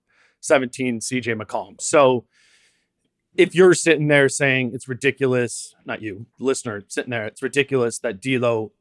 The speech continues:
isn't in the top twenty-two, those are the guys he would, you know, he would need to jump to, to be on that list. And I, I put this in the,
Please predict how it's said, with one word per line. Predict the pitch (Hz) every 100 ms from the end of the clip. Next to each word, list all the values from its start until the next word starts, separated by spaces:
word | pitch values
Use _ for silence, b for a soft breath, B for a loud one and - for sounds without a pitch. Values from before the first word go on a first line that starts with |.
| _
isn't | 180 139 135 -
in | 135 120
the |
top | 101 131 117
twenty-two, | 131 117 - 123 95
those | 156 170 147
are | 139
the |
guys | 127 123 120 113 - - b b b _
he | 147
would, | 131 131 107 - -
you | 123
know, | 104
he | 135
would | 127 117
need | 120 113
to | 120
jump | 101 110 117 110 - _ -
to, | 120 107 98 _ _ _ _
to | - 131
be | 127
on | 117 113
that | 110 107
list. | 160 160 120 - b b b b b -
And | 165 143
I, | 139 147
I | 147
put | - 151
this | 135 131
in | 120
the, | 120